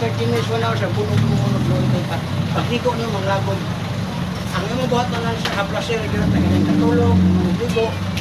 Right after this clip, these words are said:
maramdaman niyo naman sa malamig. Ako, ni sorte na po gusto niyo.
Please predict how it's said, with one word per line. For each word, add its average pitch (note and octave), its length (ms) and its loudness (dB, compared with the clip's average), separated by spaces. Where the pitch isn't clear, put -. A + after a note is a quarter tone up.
maramdaman - 480 4
niyo - 160 4
naman - 240 2
sa - 160 0
malamig. - 320 0
Ako, G3 220 -4
ni E3+ 80 -2
sorte A3+ 280 -4
na G#3+ 120 -4
po - 160 -6
gusto - 200 -6
niyo. - 120 -4